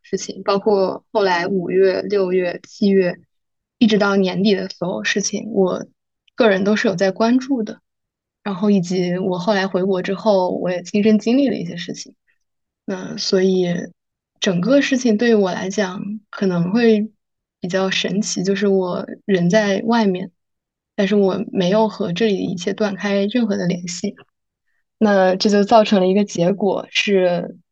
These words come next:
我在今年的四月，甚至是三月底的时候，我在进入到四月之前的时候，我整个人就会处在一种很难以形容的一种复杂状态。嗯，怎么讲？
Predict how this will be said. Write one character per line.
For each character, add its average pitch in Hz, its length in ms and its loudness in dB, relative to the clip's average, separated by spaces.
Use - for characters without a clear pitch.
我 185 140 0
在 190 200 0
今 220 220 2
年 208 160 0
的 175 100 -6
四 175 260 -4
月， 170 100 -4
甚 247 100 4
至 214 80 6
是 202 60 4
三 214 260 2
月 240 80 4
底 220 160 -4
的 185 140 -10
时 180 120 -12
候， 190 240 -12
我 185 40 -8
在 190 100 2
进 208 160 0
入 202 60 0
到 196 100 0
四 202 200 -4
月 196 80 0
之 208 100 -2
前 - 260 -10
的 196 80 -6
时 196 140 -6
候， 185 240 -8
我 175 340 0
整 175 280 -2
个 202 100 4
人 185 180 0
就 185 80 0
会 202 100 2
处 190 200 -4
在 180 160 -2
一 190 40 0
种 190 180 -2
很 196 420 -4
难 180 280 2
以 240 80 6
形 185 220 0
容 175 160 -2
的 185 80 2
一 190 60 2
种 185 140 -4
复 247 200 -6
杂 214 200 -2
状 190 240 -4
态。 185 260 -12
嗯， 196 360 -2
怎 185 100 0
么 196 100 4
讲？ 214 240 0